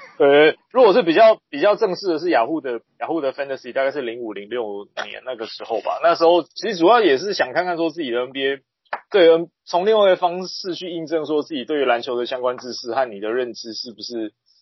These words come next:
是不是，是不是在这个部分也是可以用。那当然双，两种不同面向，一个是游戏，一个是平常看比赛，当然会有一些落差，因为比赛有比赛的玩法。那可是，可是我觉得这个是一个还蛮好、蛮好的机会，因为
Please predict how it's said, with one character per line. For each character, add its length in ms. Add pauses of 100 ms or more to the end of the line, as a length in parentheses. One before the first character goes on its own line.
(220)
是 160
不 120
是， 300
是 140
不 140
是 160
在 120
这 120
个 100
部 180
分 220
也 80
是 160
可 160
以 80
用。 240
那 80
当 200
然 120
双， 200 (180)
两 180
种 280 (800)
不 100
同 160
面 160
向， 160
一 40
个 80
是 100
游 200
戏， 180
一 40
个 100
是 60
平 120
常 80
看 160
比 100
赛， 160
当 140
然 80
会 120
有 60
一 60
些 80
落 240
差， 300
因 80
为 240 (460)
比 120
赛 120
有 60
比 120
赛 140
的 60
玩 220
法。 320
那 260
可 200
是， 200
可 160
是 100
我 160
觉 120
得 140
这 100
个 100
是 140
一 40
个 100
还 120
蛮 180
好、 280
蛮 140
好 140
的 80
机 180
会， 220
因 100
为 240